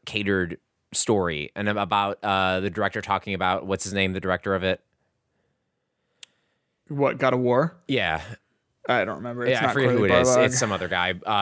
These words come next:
Speaker 1: I feel like I, I should know it. I feel like their name should be on here. But, um, I do feel like, um, having him talk about how he had, like, his Excel spreadsheets with all the choices and the branches, like, kind of, like,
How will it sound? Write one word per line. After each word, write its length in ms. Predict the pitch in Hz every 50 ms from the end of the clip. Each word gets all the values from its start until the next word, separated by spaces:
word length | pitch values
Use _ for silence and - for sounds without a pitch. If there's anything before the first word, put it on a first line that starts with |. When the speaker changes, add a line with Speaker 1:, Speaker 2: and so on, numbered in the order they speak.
| 98 101 104 107 101
Speaker 1:
I 40 | 113
feel 160 | - 117 104
like 120 | 95 85
I, 60 | 98 92 -
I 80 | 98 95
should 220 | - - 104 87
know 140 | 92 90 90
it. 80 | 90 90
I 60 | 90
feel 140 | - 110 92
like 120 | 92 -
their 80 | 90 87
name 200 | 87 85 85 82
should 220 | - - 90 80
be 140 | 82 85 80
on 160 | 80 82 -
here. 180 | 82 82 82 80
But, 420 | 80 - 160 143 110 104 - _
um, 380 | 113 113 113 110 107 104 101 110 -
I 100 | 113 113
do 160 | 98 131 123
feel 320 | - - - 131 127 123 113
like, 460 | 110 107 104 101 95 82 - - - - _
um, 600 | 107 101 101 98 95 95 92 90 87 82 80 80 - _ - - _ _ _ _
having 800 | _ - - 123 127 113 101 127 123 117 113 113 110 110 104 101 - _ _ _ _ _ _ _
him 280 | - - 127 139 131
talk 320 | - - - 131 127 - 131
about 260 | 107 104 104 104 101
how 180 | - 110 110 95
he 100 | 90 123
had, 100 | 117 110
like, 160 | 113 110 101
his 180 | - 113 95 85 -
Excel 300 | 113 - - - 113 110
spreadsheets 520 | - - - 104 98 90 - 101 95 85 98
with 80 | 98
all 100 | 98 95
the 60 | 95 87
choices 440 | - - 113 104 98 - 104 95 92
and 120 | 87 90
the 40 | 82
branches, 500 | - 101 101 95 98 - - 92 85 80
like, 140 | 87 87 85
kind 200 | - - 92 90
of, 100 | 87 76
like, 260 | 87 82 82 73 -